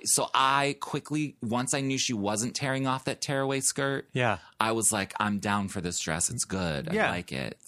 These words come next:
Speaker 2: I don't mind recycling it.
Speaker 1: No, I don't
Speaker 2: It's
Speaker 1: mind
Speaker 2: fine.
Speaker 1: that either. Plus, 'cause no, only,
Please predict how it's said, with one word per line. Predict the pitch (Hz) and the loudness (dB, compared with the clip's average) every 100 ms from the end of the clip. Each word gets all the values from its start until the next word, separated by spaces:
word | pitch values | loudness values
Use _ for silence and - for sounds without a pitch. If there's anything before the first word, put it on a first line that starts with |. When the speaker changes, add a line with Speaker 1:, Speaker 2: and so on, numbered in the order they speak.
| 156 | 0
Speaker 2:
I | |
don't | 208 | 2
mind | 214 160 | 2 0
recycling | 135 117 131 139 | 0 -2 -2 -4
it. | 156 - | -6 -6
Speaker 1:
No, | 156 156 | -2 0
I | 135 | -2
don't | 135 | 0
Speaker 2:
It's | |
Speaker 1:
mind | 117 147 | 0 0
Speaker 2:
fine. | |
Speaker 1:
that | 107 104 | -2 -2
either. | 110 90 90 | -2 -2 -2
Plus, | - 131 - | -2 -2 -2
'cause | - 117 127 | -2 -4 -2
no, | 123 120 117 - - - - | 0 0 0 -4 -14 -12 -4
only, | 190 180 | -2 0